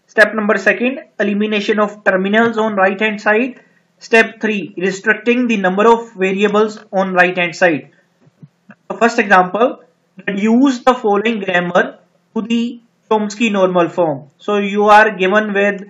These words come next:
these five productions and you will have to convert it into C N F. So as you can see, there is no unit production or no null production present in the given grammar.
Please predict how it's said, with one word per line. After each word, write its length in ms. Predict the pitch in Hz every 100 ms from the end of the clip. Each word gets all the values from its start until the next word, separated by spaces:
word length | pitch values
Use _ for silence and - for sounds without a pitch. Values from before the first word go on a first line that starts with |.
| _ _
these 440 | 175 190 214 233 -
five 340 | - 180 170
productions 680 | 185 180 165 - 226 277 - _ _
and 200 | 180 190
you 100 | 196
will 120 | 208 208
have 320 | 185 190 -
to 120 | 247
convert 440 | 233 202 202 220
it 200 | 226 214
into 440 | 202 185 208 294 - _ _
C 280 | - 202 180
N 120 | 170
F. 240 | 160 - - _ _
So 500 | - 226 247 254 -
as 460 | 202 202 233 247 -
you 180 | - 202
can 220 | 214 226
see, 280 | 202 226 240
there 200 | 208 220
is 200 | 226 190
no 360 | 185 196 208 233
unit 460 | 185 185 196 202
production 560 | 220 214 208 - 254 294 - _ _ -
or 360 | 208 233 285 - _ -
no 280 | 202 240
null 340 | 247 208 208 202
production 560 | 202 180 - 202 214 196
present 380 | 190 175 190
in 120 | 190 185
the 100 | 180
given 240 | 175 170
grammar. 440 | 165 151 147 135